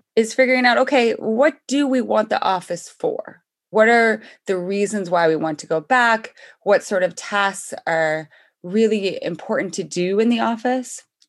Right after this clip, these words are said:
And once you figure that out, then you can figure out,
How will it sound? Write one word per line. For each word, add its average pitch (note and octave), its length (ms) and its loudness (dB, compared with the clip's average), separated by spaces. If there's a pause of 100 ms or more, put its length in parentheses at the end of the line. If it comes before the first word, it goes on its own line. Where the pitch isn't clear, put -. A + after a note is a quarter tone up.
And A#3+ 120 2
once C#4 200 2
you C#4+ 60 0
figure G#3+ 320 0
that E3+ 240 2
out, - 320 0 (500)
then G#3 300 4
you A#3 100 4
can F#3 160 -4
figure - 320 -4
out, G#2 380 0